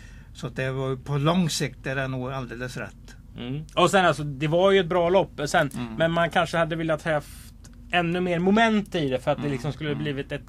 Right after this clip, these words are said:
Speaker 2: klassiskt lopp. Alltså, kriteriet var ju fantastiskt för, för
Speaker 1: Ja,
Speaker 2: inledningen
Speaker 1: man
Speaker 2: där.
Speaker 1: kommer väl ihåg det mer egentligen.
Speaker 2: Eh,
Speaker 1: Ja.
Speaker 2: om man säger så.
Speaker 1: Ja,
Speaker 2: Eh,
Speaker 1: ja.
Speaker 2: och säg inte att Power var på något sätt dålig eller liksom så här, men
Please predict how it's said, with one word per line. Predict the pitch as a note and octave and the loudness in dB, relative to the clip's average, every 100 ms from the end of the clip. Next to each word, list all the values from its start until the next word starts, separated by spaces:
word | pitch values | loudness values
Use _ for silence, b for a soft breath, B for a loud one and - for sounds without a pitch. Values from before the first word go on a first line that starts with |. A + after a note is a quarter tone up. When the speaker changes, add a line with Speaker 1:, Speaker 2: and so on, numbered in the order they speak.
| - | -6
Speaker 2:
klassiskt | G3 G#3 - - C#3+ - - - - - - | 2 2 2 -8 -8 -10 -16 -20 -20 -20 -16
lopp. | - D#3 - - - B B B B | -2 0 0 -12 -20 B B B B
Alltså, | D#3 D#3+ | 0 2
kriteriet | D3 D3 E3+ F3+ F3+ | -6 -4 -2 0 0
var | F#3 | -2
ju | D#3+ | -2
fantastiskt | F#3 E3+ C3+ - B2 | -2 0 -2 -4 -6
för, | C#3+ B2 A2+ - | -4 -4 -8 -6
för | C#3 | -4
Speaker 1:
Ja, | C3 | -4
Speaker 2:
inledningen | B2+ D3+ C3+ D3 | -4 -2 2 4
Speaker 1:
man | D#3 D#3 D#3 | 4 4 6
Speaker 2:
där. | D3+ | 4
Speaker 1:
kommer | D#3+ | 4
väl | D3+ D3+ | 4 4
ihåg | D#3 D#3 | 4 2
det | D3 C#3+ | 2 0
mer | D3 D3 C3+ C#3+ | 0 0 0 0
egentligen. | E3 C3+ G#2 - A#2 C3 | -2 -4 -6 -8 -4 0
Speaker 2:
Eh, | |
Speaker 1:
Ja. | D3+ C#3+ | 2 2
Speaker 2:
om | C#3+ B2+ | 2 2
man | D#3 D3+ | 0 0
säger | D#3 | 0
så. | C#3 C3 G#2 - | 0 -2 -4 -4
Speaker 1:
Ja, | B2 | -2
Speaker 2:
Eh, | C3+ C3 A#2 | -2 -2 -4
Speaker 1:
ja. | A#2 | -6
Speaker 2:
och | A2+ D#3+ C#3+ C3 | -4 -2 -2 -4
säg | - E3 | -2 -2
inte | E3+ | 0
att | D3+ | 0
Power | E3+ D#3+ D#3+ D#3 | 4 4 4 0
var | D3 C#3+ | 0 -2
på | B2+ D3+ | -2 -4
något | C3+ | -4
sätt | C#3+ C3 | -4 -4
dålig | D#3+ C3 E3+ | -2 -2 -2
eller | E3+ D#3+ | -2 -4
liksom | D3 D3 | -6 -6
så | D3+ | -4
här, | |
men | C#3 D#3 | -2 -4